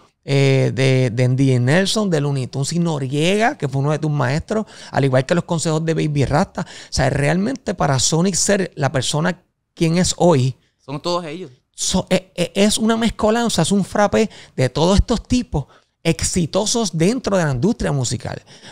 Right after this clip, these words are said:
Speaker 1: Por eso el que a ti no te respete hoy en día es tremendo huele bicho. <laughs> Lo tengo que decir.
Speaker 2: Exacto.
Speaker 1: Porque la generación de ahora, eh, dice, "Ah, Sonic, chico, pero que tú vas". Ejemplo,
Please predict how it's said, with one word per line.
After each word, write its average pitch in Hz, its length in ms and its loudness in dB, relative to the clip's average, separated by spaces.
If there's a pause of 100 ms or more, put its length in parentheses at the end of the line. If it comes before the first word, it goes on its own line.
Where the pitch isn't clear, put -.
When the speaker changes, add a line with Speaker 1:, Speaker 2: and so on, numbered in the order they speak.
Speaker 1:
Por 139 160 2
eso 220 220 2
el 226 100 -2
que 240 100 -2
a 208 60 0
ti 233 160 -2
no 240 100 -4
te 220 160 -2
respete 214 480 -2
hoy 208 180 2
en 196 140 -2
día 208 180 0
es - 120 0
tremendo 165 540 0
huele 175 280 2
bicho. 120 420 0 (280)
<laughs> - 260 -16
Lo 156 160 4
tengo 180 260 2
que 208 120 -2
decir. 165 420 0
Speaker 2:
Exacto. 117 260 0 (320)
Speaker 1:
Porque 160 360 2
la 135 120 2
generación 156 600 2
de 240 80 2
ahora, 220 480 2 (120)
eh, 170 120 0
dice, 190 240 0
"Ah, 220 140 2
Sonic, 208 340 0
chico, 254 200 -2
pero 196 160 2
que 160 120 -2
tú 175 80 2
vas". 214 180 2
Ejemplo, 147 500 2